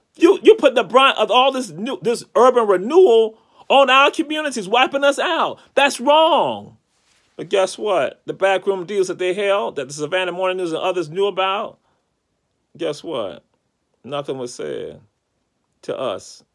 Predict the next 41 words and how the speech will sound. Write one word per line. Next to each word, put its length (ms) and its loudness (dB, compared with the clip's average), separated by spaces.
until 240 -14
it 20 -12
was 120 -16
too 180 -18
late. 320 -16
And 100 -16
we 60 -4
lost 380 -8
it 80 -14
all. 400 -14
We 100 -16
lost 580 -12
our 160 -12
communities, 640 -20
Currytown, 680 -10
Frogtown. 760 -8
But 120 -10
people 220 -6
knew 160 -8
about 340 -8
it, 140 -18
backroom 520 -6
deals. 640 -16
But 160 -10
here 200 -4
it 80 -6
is, 180 -8
when 180 -12
we 160 -8
now 220 -8
go 260 -8
and 120 -18
finally 240 -8
begin 320 -16
talking 320 -10
about 400 -12
a 80 -20
family 320 -12
meeting 260 -14
amongst 280 -16
ourselves, 600 -12